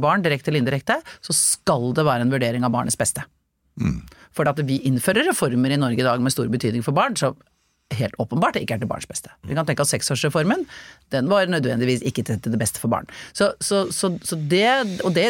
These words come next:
Speaker 1: det står i Grunnloven, den er ikke fulgt. Folk har trodd at det var en sånn syttende mai-lov, <laughs> for å si det sånn. Så, så det, den, det, det tror jeg, tenker jeg har vært en viktig ting. Og så, øh, har jeg, øhm,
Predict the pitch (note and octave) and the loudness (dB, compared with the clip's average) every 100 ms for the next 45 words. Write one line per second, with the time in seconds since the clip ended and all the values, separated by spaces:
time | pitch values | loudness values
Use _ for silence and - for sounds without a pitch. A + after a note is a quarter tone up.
0 | G3 G#3 - - D#3 C#3+ F3+ D3+ B2+ D3 | 4 2 0 0 0 2 2 2 2 2
1 | D#4 D4 D3 A#2 D#3 G3 C#4 F#4 - - | 0 0 0 -2 0 0 0 -2 -2 0
2 | D3 - D3+ D3+ C#3+ C#3+ D3+ D#3 D3 D3 | 0 0 0 0 0 0 0 2 2 2
3 | C3+ C3+ B2 D#3+ - D3+ C3 C3+ C3+ - | 0 -2 -4 -4 0 2 2 2 -2 -6
4 | _ F3 E4 E4+ - D#3 - - E3 D#3+ | _ 2 2 0 -2 -4 -4 -2 0 0
5 | C4+ - - - - - G#3 A3 F3+ F#3 | -4 -8 -12 -12 -4 -2 0 0 2 4
6 | G#3 G#3 E3 F3+ F#3+ F#3+ F3+ D#3+ - - | 4 2 0 0 2 0 -2 -4 -6 -2
7 | G3 G3 F#3+ F#3 C#3+ - C#3 C3+ - - | -2 0 0 0 0 0 0 -2 -4 -6
8 | - - D#3 - D3+ F4 - - G3+ B3 | -12 -8 -8 -4 -4 -4 -4 -2 0 0
9 | D4+ - E4+ G3+ G3+ G3+ - - - - | -2 -6 -10 -6 -4 -6 -10 -20 -20 -20
10 | - F#3 F3+ F3+ - - - F3 F3+ - | -4 0 2 0 -2 -2 0 0 0 -2
11 | - F3 F3 E3 E3+ | -8 -6 -4 -2 -4